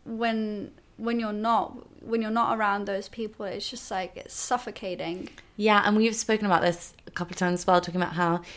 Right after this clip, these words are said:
Speaker 2: you do, I have, I'm the exact same. I'm so different from the girl that I was five years ago,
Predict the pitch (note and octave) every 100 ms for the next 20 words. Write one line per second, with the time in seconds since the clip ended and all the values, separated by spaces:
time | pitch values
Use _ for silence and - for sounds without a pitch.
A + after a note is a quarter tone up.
0 | - F#3+ F3+ G#3 F#3+ - G3 F#3+ E3+ E3
1 | F3+ F3 E3+ F3+ - F3 D#3+ D#3+ E3+ -
2 | - - G3 F#3 F3 F3 F3 D#3+ E3 D#3+
3 | D3 C#3+ - D3+ D3+ D#3+ D3+ D#3 D3+ -
4 | B2+